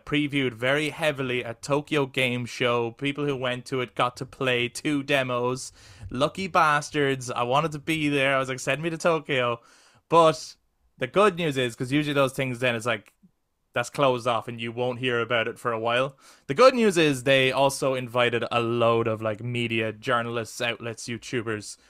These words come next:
to check out those demos who have been allowed to share them, share the footage, share their impressions. So we have seen the footage from those Final Fantasy seven Rebirth previews,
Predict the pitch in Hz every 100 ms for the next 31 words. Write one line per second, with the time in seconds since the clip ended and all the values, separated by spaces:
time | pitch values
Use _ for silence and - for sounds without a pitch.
0 | _ _ - 123 - 127 - 123 113 120
1 | 110 117 113 107 107 - 135 123 113 131
2 | 117 117 113 - 110 - 127 135 156 190
3 | 196 - - 131 123 - 180 185 180 147
4 | 131 127 113 113 - 175 170 185 180 165
5 | - - - - - 151 147 147 135 -
6 | _ _ _ _ _ _ 139 143 156 139
7 | - 190 185 156 127 - - 139 - 147
8 | 123 107 - - _ _ _ _ _ -
9 | 127 120 117 110 _ - 123 117 - 120
10 | 117 120 110 113 117 104 104 110 107 104
11 | - - 139 127 123 113